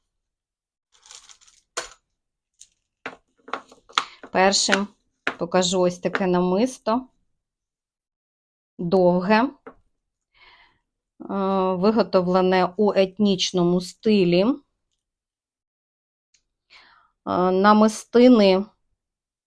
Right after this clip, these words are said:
м, трьох форм, тут диски такі молочні, е, кульки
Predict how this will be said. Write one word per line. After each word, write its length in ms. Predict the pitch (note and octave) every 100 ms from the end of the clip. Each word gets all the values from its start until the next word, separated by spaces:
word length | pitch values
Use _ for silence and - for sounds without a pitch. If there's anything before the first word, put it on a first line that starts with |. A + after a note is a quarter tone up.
| _ _ _ _
м, 560 | - F#3 F#3 F#3 F#3+ F#3 - _ _ _
трьох 640 | A3+ G#3+ G3+ G3+ F#3+ -
форм, 680 | - - G3 F3+ F#3 A#3 E4 - _
тут 240 | E3+ -
диски 640 | F3+ F3+ F#3 F3+ - A#3 D#4+ _ _
такі 200 | A3 -
молочні, 800 | G#3+ G#3+ G#3+ G#3 - - G#3 A#3 - _ _ _ _ _ _ _ _ _ _ _ - -
е, 480 | F#3 F#3 F#3 F#3+ F#3+ _ _ _ _ _ _ -
кульки 600 | G3 F3+ F3+ A#3 B3+